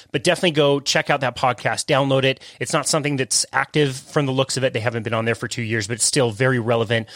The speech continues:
Lots of great information. They also have a printable checklist that I absolutely can't recommend enough.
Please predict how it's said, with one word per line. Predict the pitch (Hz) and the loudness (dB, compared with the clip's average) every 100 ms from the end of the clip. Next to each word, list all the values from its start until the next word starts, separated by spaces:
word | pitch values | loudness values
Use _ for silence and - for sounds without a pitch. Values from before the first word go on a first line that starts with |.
| - | -10
Lots | - 127 - | -2 0 0
of | 120 | -2
great | 143 127 | 0 0
information. | 120 117 113 113 113 101 - - | -2 -2 -2 -2 -4 -6 -10 -6
They | 143 | 0
also | 147 156 165 | 2 2 0
have | 123 139 - | 2 0 0
a | 127 | -6
printable | - 160 151 135 120 | -4 -4 -2 -4 -2
checklist | - 135 - 156 170 - - - - | 0 -2 -2 -2 0 -2 -6 -16 -2
that | 139 | 0
I | 127 - | 0 2
absolutely | 143 147 - 143 147 139 120 - _ | 0 2 -2 -4 -4 -4 -4 -8 _
can't | - - 160 156 - | -12 -2 0 0 -4
recommend | 143 127 147 131 120 | -4 -2 0 -2 -2
enough. | 107 123 - | 0 -2 -4